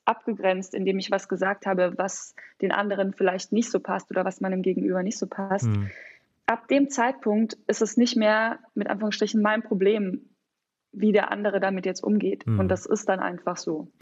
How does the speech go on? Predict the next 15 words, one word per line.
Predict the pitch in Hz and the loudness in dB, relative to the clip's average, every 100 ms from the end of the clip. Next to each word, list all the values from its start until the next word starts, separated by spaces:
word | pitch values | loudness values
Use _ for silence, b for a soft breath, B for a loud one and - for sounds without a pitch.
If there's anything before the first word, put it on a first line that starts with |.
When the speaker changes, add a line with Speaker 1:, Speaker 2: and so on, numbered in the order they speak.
| B B | B B
Speaker 2:
Hast | 120 - | -2 0
du | 139 | 0
da | 127 131 123 | 2 0 0
auch | 131 120 - | -2 -4 -4
Freunde | - - 123 117 | -8 -2 0 0
verloren | - 110 92 123 | 0 0 0 0
dadurch? | 131 151 220 - _ _ _ _ _ _ | 0 0 -2 -8 _ _ _ _ _ _
Speaker 1:
Ich | - 262 | -2 0
habe | 269 | 2
keine | 247 233 | 0 0
Freunde | 220 - 208 202 | -2 -2 0 0
verloren, | 202 196 190 262 | 0 2 4 4
aber | 277 214 208 | 4 4 0
ich | - - | -2 -2
habe | 220 214 | 0 -2